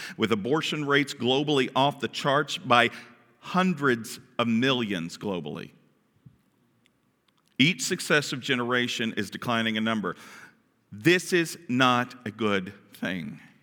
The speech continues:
There was a time when there was a population explosion scare,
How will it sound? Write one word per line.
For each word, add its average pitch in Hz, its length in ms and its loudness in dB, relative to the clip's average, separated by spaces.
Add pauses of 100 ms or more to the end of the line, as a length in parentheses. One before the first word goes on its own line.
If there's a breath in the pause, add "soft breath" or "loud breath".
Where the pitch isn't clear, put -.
(1080)
There 139 120 6
was 139 140 -2
a 139 40 -2
time 165 400 4
when 147 120 0
there 143 100 4
was 139 200 0
a 135 60 -2
population 147 760 2
explosion 147 840 0
scare, 180 580 0